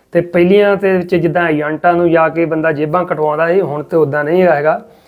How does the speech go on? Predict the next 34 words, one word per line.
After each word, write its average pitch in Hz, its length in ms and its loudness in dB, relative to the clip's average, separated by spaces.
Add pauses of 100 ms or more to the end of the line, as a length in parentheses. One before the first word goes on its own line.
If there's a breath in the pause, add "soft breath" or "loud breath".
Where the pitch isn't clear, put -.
(280 soft breath)
ਹੁਣ 156 140 0
ਤਾਂ 170 420 2
ਤੁਸੀਂ 151 360 -2
ਆਪ 147 280 0
ਆਨਲਾਈਨ 151 420 2
ਕਰ 147 240 -2
ਸਕਦੇ 139 400 -2
ਆ, 175 100 -2
ਕੋਸ਼ਿਸ਼ 151 360 0
ਜੇ 151 120 2
ਸਾਰੇ 143 300 0
ਕਰਦੇ 147 420 0
ਆ 165 40 4
ਨਿਆਣੇ। 151 360 -4 (480 loud breath)
ਤੇ 165 60 -4 (160)
ਉਹ 190 160 4
ਜਿਹੜਾ 196 180 4
ਪੈਸਾ 175 360 0
ਤੁਹਾਡਾ 185 320 0
ਪੰਜਾਬ 160 520 -2
'ਚ 196 100 -4
ਆ, 196 120 4 (120)
ਉਹ 208 220 2
ਤੁਹਾਡਾ 180 640 2 (240)
ਸੇਵਿੰਗ 185 420 2
ਹੋ 185 120 2
ਜੂਗੀ। 208 340 0 (360 loud breath)
ਤੇ 202 80 -2
ਉਹ 220 100 2
ਤੁਸੀਂ 208 380 2 (160)
ਕਿਸੇ 202 260 2
ਵੀ 220 140 0
ਵੇਲੇ 190 460 0 (500 soft breath)
ਆਪਣੇ - 300 -2